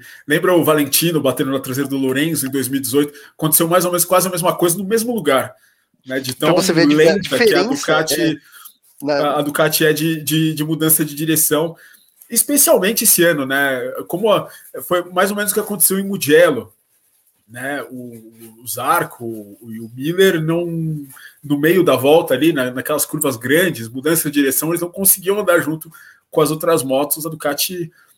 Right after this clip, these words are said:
Speaker 1: trouxe um dragster pra essa temporada, né? Faz, fa-, e, e fa-, fa-, faz curva, fa-, faz,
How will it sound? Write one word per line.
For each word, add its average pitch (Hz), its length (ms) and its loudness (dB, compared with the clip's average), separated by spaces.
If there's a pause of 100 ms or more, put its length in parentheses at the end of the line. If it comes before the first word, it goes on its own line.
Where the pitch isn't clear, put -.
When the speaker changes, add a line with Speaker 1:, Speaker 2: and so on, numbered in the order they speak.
(280)
Speaker 1:
trouxe 160 240 -2
um 180 60 -8
dragster 139 580 0
pra - 120 -18
essa 127 120 -14
temporada, 123 480 -8
né? 123 120 -10
Faz, 156 260 2
fa-, 156 260 2 (240)
e, 156 300 2
e 156 40 4
fa-, 175 340 2
fa-, 190 200 4
faz 214 200 2
curva, 233 420 2
fa-, 196 260 2
faz, 196 220 -4